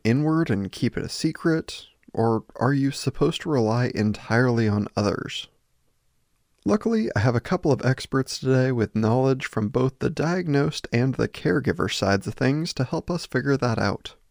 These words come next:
Welcome to the Just Dumb Enough podcast, a show that acknowledges no one is always an expert by dispelling misconceptions with real experts. I'm your host, as always,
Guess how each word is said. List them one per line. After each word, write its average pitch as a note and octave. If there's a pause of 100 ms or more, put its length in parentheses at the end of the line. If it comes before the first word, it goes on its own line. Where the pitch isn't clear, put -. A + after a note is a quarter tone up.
(420)
Welcome G#3
to F#3+
the D3+
Just -
Dumb B2+
Enough B2
podcast, -
a F#2
show C#3
that A#2+
acknowledges A#2
no F#3
one E3
is G2+
always B2
an B2
expert B2+
by D3
dispelling D#3+
misconceptions B2+
with A2
real F#2+
experts. - (560)
I'm B2
your D#3
host, F3
as F#3+
always, A2